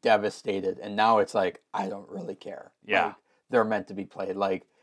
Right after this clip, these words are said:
Speaker 1: as long as corners are not, you know,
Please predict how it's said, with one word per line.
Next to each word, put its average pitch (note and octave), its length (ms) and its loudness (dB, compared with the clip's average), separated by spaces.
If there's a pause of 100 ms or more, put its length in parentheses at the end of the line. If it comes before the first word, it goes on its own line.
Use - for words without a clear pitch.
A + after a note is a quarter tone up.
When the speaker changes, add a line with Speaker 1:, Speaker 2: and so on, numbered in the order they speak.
(260)
Speaker 1:
as G#2+ 160 -2
long A2+ 280 4
as G#2+ 140 -2
corners A#2+ 480 0
are G#2+ 100 0
not, G#2+ 260 0 (520)
you C3+ 120 6
know, G#2 280 2